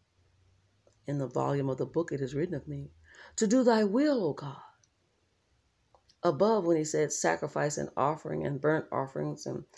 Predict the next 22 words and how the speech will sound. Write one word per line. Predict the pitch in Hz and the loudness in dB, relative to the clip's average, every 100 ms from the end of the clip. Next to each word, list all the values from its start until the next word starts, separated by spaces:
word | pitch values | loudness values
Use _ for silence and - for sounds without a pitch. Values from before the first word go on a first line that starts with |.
| - _ - | -20 _ 0
offering | 143 160 151 | 0 2 -2
for | 135 | -2
sin | - - 147 139 | -6 0 0 2
thou | 131 | 0
wouldest | 131 151 - - | 2 0 -2 0
not, | 147 170 - - - _ _ _ _ _ _ _ _ _ - | 0 2 -2 -6 -20 _ _ _ _ _ _ _ _ _ 0
neither | 190 214 175 | 6 8 6
had | 156 127 - | 6 2 0
pleasure | - 160 214 202 143 | 0 4 4 2 0
therein, | 123 123 - - - _ _ _ _ | 0 0 -6 -8 -16 _ _ _ _
which | 165 170 | -2 2
are | 120 - | 2 4
offered | 160 196 143 | 4 6 2
by | 107 - | 0 -2
the | - | -4
law. | - 135 156 - - _ _ _ _ _ _ | -2 2 2 0 -6 _ _ _ _ _ _
Then | - 165 160 | 2 4 4
said | 147 - 131 | 2 -2 -2
he, | 147 - | -4 0
Lo, | 156 240 208 - - _ _ _ _ - | 2 4 4 2 -4 _ _ _ _ -6
I | 147 | -2
come | 147 - - 220 156 - | -2 -4 -8 -6 -8 -10